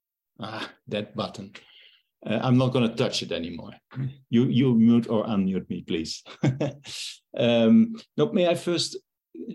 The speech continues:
shortly react to this whole discussion about neutrality, because it puzzles me a bit.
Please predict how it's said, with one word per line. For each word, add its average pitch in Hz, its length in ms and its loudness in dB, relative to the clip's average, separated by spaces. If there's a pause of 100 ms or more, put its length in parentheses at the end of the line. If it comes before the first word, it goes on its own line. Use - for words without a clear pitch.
shortly 180 340 -4
react 123 360 2
to 131 60 -2
this 117 200 -2
whole 120 160 -4
discussion 117 520 -4
about 107 220 -2
neutrality, 113 640 -4
because 104 260 -8
it 101 160 -10
puzzles 104 360 -2
me 98 140 0
a 92 40 -4
bit. 110 300 -4